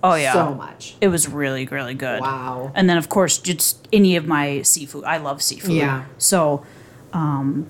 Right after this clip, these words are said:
Speaker 1: Bill had a really good, you know, catfish and just, oh my gosh.
Speaker 2: Just
Speaker 1: And then my first hurricane.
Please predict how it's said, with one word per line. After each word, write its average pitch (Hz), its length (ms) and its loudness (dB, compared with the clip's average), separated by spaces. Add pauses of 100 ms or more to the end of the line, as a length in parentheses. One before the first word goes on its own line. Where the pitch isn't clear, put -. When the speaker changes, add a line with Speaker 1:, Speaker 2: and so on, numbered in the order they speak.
Speaker 1:
Bill 185 160 6
had 165 180 0
a 175 40 0
really 156 240 -4
good, 151 200 -6
you 147 200 -4
know, 135 120 -10
catfish 151 920 -6
and 143 200 -14 (480)
just, - 380 0
oh 214 140 6
my 160 160 0
gosh. 139 260 -4
Speaker 2:
Just 196 100 4
Speaker 1:
And 202 80 6
then 185 220 2 (840)
my 233 160 4
first 202 400 0
hurricane. 170 680 2